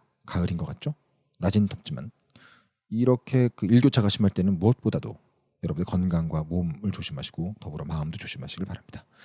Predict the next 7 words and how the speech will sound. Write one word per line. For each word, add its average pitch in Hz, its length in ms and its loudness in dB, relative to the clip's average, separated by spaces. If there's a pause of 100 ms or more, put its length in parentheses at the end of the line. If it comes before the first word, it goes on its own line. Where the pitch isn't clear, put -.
(580)
청학문화산업대학교가 160 1120 8
주관하는 117 600 4
작가들의 101 440 -4
팟캐스트 - 480 -8 (420)
이종범의 117 400 0
웹툰 110 220 -4
스쿨의 117 320 -2